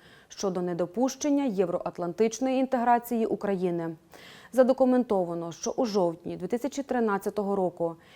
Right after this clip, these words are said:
він зустрічався з секретарем Ради безпеки Російської Федерації Ніколаєм Патрушевим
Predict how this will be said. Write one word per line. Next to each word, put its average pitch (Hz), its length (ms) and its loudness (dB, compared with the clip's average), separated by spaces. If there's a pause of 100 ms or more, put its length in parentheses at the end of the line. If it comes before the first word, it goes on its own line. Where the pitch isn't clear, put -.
(180)
він 247 200 2
зустрічався 233 680 0
з - 60 -14
секретарем 196 580 0
Ради 175 320 2
безпеки 226 560 2
Російської 175 600 -4
Федерації 214 640 0
Ніколаєм 226 580 2
Патрушевим 185 800 -2